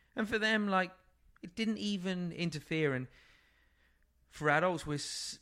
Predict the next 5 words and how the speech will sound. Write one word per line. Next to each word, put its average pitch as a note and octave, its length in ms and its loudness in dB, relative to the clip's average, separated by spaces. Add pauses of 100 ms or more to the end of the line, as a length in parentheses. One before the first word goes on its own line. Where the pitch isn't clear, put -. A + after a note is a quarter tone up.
we're D#3 140 -4
striving D#3 880 0
for - 160 -8
this B2 260 -6
idea C3 840 -2